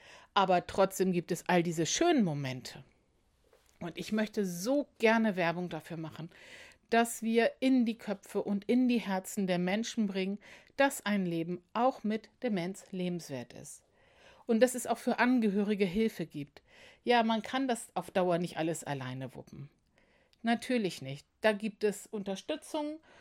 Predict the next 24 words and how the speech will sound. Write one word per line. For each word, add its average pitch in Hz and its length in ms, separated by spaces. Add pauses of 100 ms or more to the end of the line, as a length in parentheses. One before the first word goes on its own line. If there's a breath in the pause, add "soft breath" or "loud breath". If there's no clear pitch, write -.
(600 soft breath)
erstmal 98 420
ambulant, 240 640
und 214 180
man 208 160
kann 262 440
auch 196 360
seine 208 400
Lieben 196 400 (720 loud breath)
in 220 240
eine 202 340
Einrichtung 185 540
geben, 175 400
wenn 196 240
es 175 160
nicht 185 200
anders 180 300
geht 196 200
oder 220 180
wenn 269 100
es 247 100
einfach 220 260
das 208 200
Beste 165 420
ist. - 300